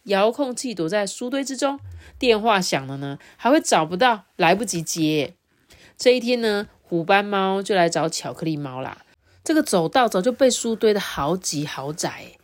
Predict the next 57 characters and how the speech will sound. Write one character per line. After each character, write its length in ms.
虎 220
斑 180
猫 240
踮 300
起 160
了 80
脚 240
尖 200
啊， 160
缩 280
着 100
身 260
体， 160
很 400
小 240
心 200
地 100
走 180
进 160
屋 200
子 120
里 140
面。 220
哎， 260
天 340
哪！ 340
你 80
们 120
家 200
是 100
图 240
书 240
馆 400
还 160
是 100
书 300
店 400
啊？ 220
虎 160
斑 180
猫 200
啊， 200
说 220
着 100
就 140
伸 280
手 160
拿 160
起 140
一 40
本 140
书。 300
“你 60
看， 340
你 100
的 100
书 400